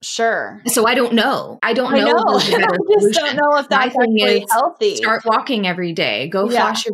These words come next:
Speaker 2: teeth. Do meal prep. If it can't be about business, then don't make it about business. But hopefully those habits will connect over time. But my thing all the time is gonna be send the email, write the post,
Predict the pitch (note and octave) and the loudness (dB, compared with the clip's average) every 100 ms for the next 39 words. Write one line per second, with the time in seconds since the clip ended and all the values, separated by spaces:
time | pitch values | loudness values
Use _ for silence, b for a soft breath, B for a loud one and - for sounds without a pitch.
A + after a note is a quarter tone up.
0 | - B3 F3 E3+ G3+ A3 A3 A#3 A#3+ F#3+ | -6 -4 -4 -4 -2 0 0 -2 -4 -4
1 | - G3+ G#3 - A#3 A3 A#3 G#3 G#3 - | -2 -2 -4 -4 -6 -2 -4 -2 -4 -2
2 | A3+ A3 F#3 - G3+ F#3+ F#3+ G#3 G3 F#3+ | -6 -4 -6 -4 -2 -2 -4 -6 -6 -6
3 | F3+ E3 - A3 A3 E3 F3 E3+ F3+ G3+ | -4 -4 -4 -4 -4 -6 -4 -6 -4 -4
4 | A3+ G#3 F#3 F3 F3 F3+ F3 F3 E3+ F3 | -4 -4 -4 -2 -4 -6 -8 -8 -12 -12
5 | E3+ - F3 E3 - D#3+ D#3+ D#3+ - B3+ | -12 -10 -8 -8 -10 -12 -10 -12 -8 -6
6 | F3+ C3+ E3+ B B B B G#3+ F3+ - | -4 -6 -8 B B B B -2 -2 -2
7 | G#3 G3 G#3+ A3+ - - G#3 F#3+ F#3 F#3+ | -4 -2 -2 -4 -8 -8 -4 -4 -2 -2
8 | A3 G#3 F#3 G3 F#3+ E3 D#3 - F3 E3+ | -2 -2 -6 -6 -4 -4 -6 -6 -6 -4
9 | F3 D#3+ D3 _ _ _ - G#3+ G3+ G3+ | -2 -2 -4 _ _ _ -4 -2 0 -2
10 | - G3 F3+ D#3 D3 - - F3+ F#3+ G3 | -4 -4 -4 -4 -6 -12 -8 -4 -4 -6
11 | - G3 F3 D#3+ - | -10 -6 -4 -6 -8